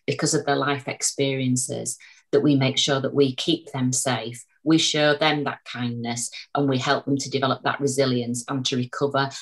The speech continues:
from the setbacks that they've experienced. So turning that hopelessness into hope. Um, so I'll, uh, I'll hand over now for, um, Julie, are you gonna talk about next steps, or are we gonna take questions?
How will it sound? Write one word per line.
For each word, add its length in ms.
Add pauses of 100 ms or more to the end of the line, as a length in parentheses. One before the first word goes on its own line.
(140)
from 160
the 60
setbacks 560
that 120
they've 220
experienced. 1080 (120)
So 500 (300)
turning 280
that 160
hopelessness 720 (240)
into 260
hope. 440 (640)
Um, 420 (160)
so 300
I'll, 280
uh, 180
I'll 120
hand 320
over 200
now 300 (120)
for, 440 (440)
um, 420
Julie, 240
are 40
you 60
gonna 140
talk 240
about 180
next 200
steps, 300
or 40
are 120
we 80
gonna 160
take 260
questions? 920